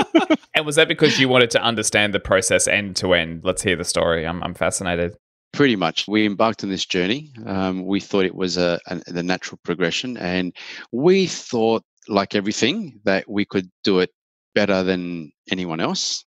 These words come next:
Speaker 2: You know, we, we looked at a lot of farms and we could find all these big gaping holes in how farmers, or we thought, were running their farms. But then you get hit with a drought, right? So we're lucky because we've got a retail business that can support it, right?
Speaker 1: Right.
Speaker 2: So,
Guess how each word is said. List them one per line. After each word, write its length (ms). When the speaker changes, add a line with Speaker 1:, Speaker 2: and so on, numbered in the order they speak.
Speaker 2:
You 140
know, 120
we, 260
we 140
looked 300
at 60
a 60
lot 100
of 60
farms 500
and 140
we 420
could 140
find 300
all 80
these 200
big 300
gaping 340
holes 440
in 180
how 300
farmers, 720
or 180
we 160
thought, 340
were 120
running 240
their 100
farms. 520
But 140
then 120
you 80
get 140
hit 120
with 100
a 40
drought, 360
right? 180
So 340
we're 240
lucky 320
because 360
we've 120
got 120
a 80
retail 360
business 340
that 160
can 100
support 560
it, 100
right? 140
Speaker 1:
Right. 240
Speaker 2:
So, 420